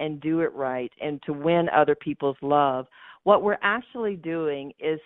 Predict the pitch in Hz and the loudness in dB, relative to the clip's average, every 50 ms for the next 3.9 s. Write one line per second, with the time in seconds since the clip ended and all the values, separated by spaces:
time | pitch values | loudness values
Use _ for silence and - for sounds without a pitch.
0 | _ - 214 226 220 196 180 160 156 - 156 160 156 - 156 170 185 202 214 180 | _ -6 -4 -4 -2 -4 -4 -6 -6 -6 -6 -8 -6 -4 -4 -2 -2 -2 -2 0
1 | 190 175 170 175 180 - 165 156 143 135 139 - - 143 160 165 - - - 160 | 0 0 0 0 -2 -4 -4 -6 -6 -6 -6 -6 -6 -6 -6 -8 -10 -6 0 0
2 | 160 - - - - 139 135 135 143 156 - - - - 147 139 131 135 147 156 | 0 0 0 -2 -2 0 0 0 -2 -2 -6 -12 -6 -2 0 0 0 0 0 -2
3 | - - 180 190 180 151 110 113 117 - - 175 190 208 247 302 285 - | -2 -4 -4 -2 -2 -2 -2 -4 -4 -4 -4 -4 -2 0 0 0 -2 -4